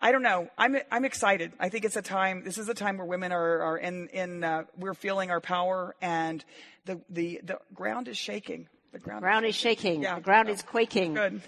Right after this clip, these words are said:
Speaker 1: <laughs>
Speaker 2: Thank you so much, Cecile
Speaker 1: Yeah,
Speaker 2: Richards.
Speaker 1: absolutely. So good to see you, Tina. Thank you.
Speaker 2: Okay.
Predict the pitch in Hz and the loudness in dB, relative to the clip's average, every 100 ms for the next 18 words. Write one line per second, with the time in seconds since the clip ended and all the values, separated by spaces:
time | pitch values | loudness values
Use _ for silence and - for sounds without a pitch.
0 | - 339 - - 247 240 262 - 247 233 | 4 4 6 4 4 4 -2 4 4 6
1 | 185 - 214 247 226 196 277 226 240 196 | 4 2 2 8 8 10 8 8 8 6
2 | 208 226 214 214 262 233 240 233 247 240 | 4 4 2 4 2 4 4 4 4 4
3 | 220 214 226 214 202 202 - 226 226 240 | 4 2 2 4 4 4 4 4 4 4
4 | 214 208 208 - - - - - - - | 6 6 2 -2 -2 -2 -2 -2 -4 -4
5 | - - - - - - - - - - | -4 2 0 0 -4 -4 -4 -4 -4 -6
6 | - - 233 247 220 | -6 -6 0 4 4